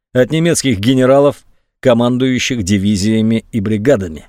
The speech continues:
Правда, прежде чем нанести первый визит в немецкий штаб – надо было позаботиться о способе передачи полученных сведений. И Шубин вновь въехал в Ростов.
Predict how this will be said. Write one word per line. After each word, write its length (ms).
Правда, 640
прежде 380
чем 260
нанести 500
первый 360
визит 380
в 80
немецкий 480
штаб – 340
надо 240
было 220
позаботиться 760
о 180
способе 500
передачи 680
полученных 560
сведений. 540
И 80
Шубин 380
вновь 360
въехал 380
в 60
Ростов. 480